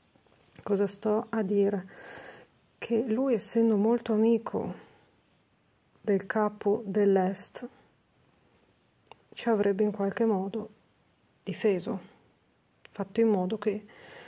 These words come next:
eh, insomma,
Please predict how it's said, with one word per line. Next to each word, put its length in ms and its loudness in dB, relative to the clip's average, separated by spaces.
eh, 580 -2
insomma, 460 -2